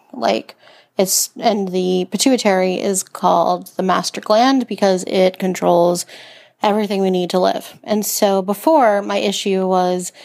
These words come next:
that I had these toxic levels of cortisol coursing through me, which caused a whole bunch of horrible problems, like, just really bad.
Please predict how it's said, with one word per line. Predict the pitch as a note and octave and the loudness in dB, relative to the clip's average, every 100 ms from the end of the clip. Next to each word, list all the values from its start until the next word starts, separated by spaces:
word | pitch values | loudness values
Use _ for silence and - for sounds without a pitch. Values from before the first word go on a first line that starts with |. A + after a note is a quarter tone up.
| - - - | -20 -20 -2
that | G3+ G3 | 0 2
I | G3 | 0
had | G3+ | -2
these | F#3+ F#3+ | -4 -6
toxic | - A#3+ A#3+ A#3 | -2 -2 -2 0
levels | A3 G3 F#3+ | 0 0 -2
of | F#3+ | -4
cortisol | - G3 G3+ F#3 F3 | -4 -4 0 0 0
coursing | - G#3+ G3 F#3+ F#3 | 0 0 0 -2 -4
through | - | -6
me, | G3+ - | -6 -8
which | G3 G3+ F#3+ F#3+ - | -2 0 0 -2 -6
caused | - F#3 F3 F3+ F3+ - - - - _ - | 0 2 2 0 -6 -14 -20 -20 -20 _ -2
a | A#3+ | -2
whole | F#3+ F#3+ A3+ | -2 2 2
bunch | G3+ F#3+ G3+ | 4 0 2
of | F#3 F3+ - _ | 0 0 -14 _
horrible | - G3+ F#3 F3+ | -2 0 0 0
problems, | F#3 - - - - - - | 0 -2 -4 -12 -12 -14 -6
like, | G3+ F#3 - _ _ | -2 -2 -4 _ _
just | - G3+ - | -4 -4 -2
really | G3+ G3+ | -2 -2
bad. | F#3+ G3+ F#3 F#3 F#3 | 2 2 4 2 0